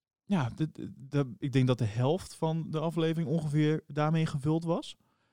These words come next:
En dit ging natuurlijk, dit ging over Williams. Eh, in eerste instantie werd, eh, de Williams-historie een beetje in beeld gebracht. En waarom de naam Williams zo, eh, eh, belangrijk is en wat ze hebben bete-, betekend in de sport.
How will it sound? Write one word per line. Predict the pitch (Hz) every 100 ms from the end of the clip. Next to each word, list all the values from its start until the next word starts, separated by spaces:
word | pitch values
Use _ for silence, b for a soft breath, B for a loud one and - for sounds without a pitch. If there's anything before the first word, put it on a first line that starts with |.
| _ _ _
En | - 139 135 131
dit | 131 131
ging | - 143
natuurlijk, | 139 127 131 127 -
dit | 151
ging | 180 156
over | 127 123
Williams. | 147 170 196 - -
Eh, | - 131 127 127 127
in | 123
eerste |
instantie | 131 - 123 120 131
werd, | 117 117
eh, | 123 117 113 113 113 - -
de | - 117 110
Williams-historie | 143 151 131 123 143 147 160
een |
beetje | 156 147 147
in | 151
beeld | 151 151
gebracht. | 147 143 143 -
En | 120
waarom | 113 113
de | 110
naam | 107 120 135
Williams | 131 131 131
zo, | - 131 131 131
eh, | 127 - b b b b b b 226
eh, | 123 120 120 123 - -
belangrijk | 127 135 147 143 131 123
is | 135 135
en |
wat | 123 123
ze | 131
hebben | 120 120
bete-, | 131 139 127
betekend | - 143 135 135
in | 135
de | 127
sport. | - 139 143 -